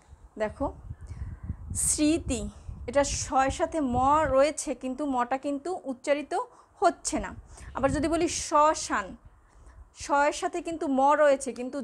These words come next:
যখন আমরা উচ্চারণ করছি তখন কিন্তু উচ্চারিত হচ্ছে না। এরপরে দেখো, দুই নম্বরে ব ফলার মতো ম ফলাটা আমি পূর্বেই বলেছি, ব ফলা এবং ম ফলা খুব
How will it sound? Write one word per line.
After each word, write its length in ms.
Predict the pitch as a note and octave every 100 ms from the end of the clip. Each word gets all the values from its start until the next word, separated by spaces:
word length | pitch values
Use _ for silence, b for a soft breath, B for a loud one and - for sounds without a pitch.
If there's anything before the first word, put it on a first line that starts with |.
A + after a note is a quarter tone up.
| B3
যখন 220 | B3 C#4+ C#4
আমরা 120 | C4+ B3+
উচ্চারণ 360 | - D#4 E4+
করছি 380 | E4+ C4+ - D#4+ B3
তখন 280 | C4+ C#4 C#4
কিন্তু 260 | D4+ C#4+ F4 B3+
উচ্চারিত 420 | - C#4 C#4 F4+ A#4+ b b b -
হচ্ছে 440 | G4+ F#4+ - D4
না। 160 | G3+ F3 - - - - - - - - B B B B -
এরপরে 500 | D4 D#4 E4 D#4 D4+
দেখো, 440 | C4+ D4 C#4 D4
দুই 220 | A#3+ C4
নম্বরে 500 | B3+ C4 B3 B3+ D#4 A4 _ _ _ _ _ _ _ _ - b b b b b b b b _ - - A3
ব 160 | A#3+ C#4
ফলার 420 | C#4 E4+ E4+ E4
মতো 420 | D#4+ - F4 A#4 G#4
ম 140 | C4+ C4+
ফলাটা 460 | D4+ C#4 C#4 D4
আমি 180 | C4+ C#4+
পূর্বেই 320 | C#4 C#4 D#4 B3
বলেছি, 300 | A#3+ A#3+ F4+ B3 B3
ব 120 | C4 -
ফলা 220 | D4+ D4
এবং 240 | D4 C#4+
ম 120 | B3+ B3
ফলা 180 | D#4 D#4+ E4
খুব 140 | G4+